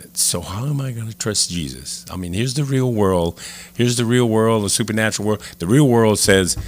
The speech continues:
"You got a ninety-five percent chance that you're not gonna make it." So I left.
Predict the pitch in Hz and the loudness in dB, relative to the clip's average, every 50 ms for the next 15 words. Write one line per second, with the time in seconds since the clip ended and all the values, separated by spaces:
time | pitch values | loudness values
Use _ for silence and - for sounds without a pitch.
0 | - - - - - - - - 85 87 95 85 71 76 80 87 95 95 - - | -10 -12 -12 -14 -14 -14 -12 -8 -6 -4 -2 -2 -2 -2 -2 -2 -2 -2 -2 -2
1 | 92 85 76 - - - - - 78 69 - - - 78 71 - - - - - | -4 -4 -4 -6 -8 -6 -4 -4 -4 -4 -4 -4 -4 -4 -4 -6 -8 -8 -10 -10
2 | - - - - - - - - - - - - - - - - - - - - | -12 -16 -20 -20 -20 -20 -20 -20 -20 -18 -16 -16 -16 -16 -18 -20 -20 -20 -20 -20
3 | - - - - - - - - 80 85 80 67 69 71 71 78 87 104 120 127 | -20 -20 -20 -20 -20 -20 -8 -6 -4 -2 -2 -4 -4 -6 -6 -6 -4 -6 -6 -8
4 | 120 - - - - - - - - - - - - - - - - - - - | -10 -12 -14 -16 -20 -20 -20 -20 -20 -20 -20 -20 -20 -20 -14 -14 -14 -14 -14 -20
5 | - - - - - - - - - 101 90 92 92 92 92 98 85 - - - | -20 -20 -20 -20 -18 -8 -6 2 2 4 4 4 2 0 2 0 0 -2 -4 -8
6 | - - - | -12 -16 -18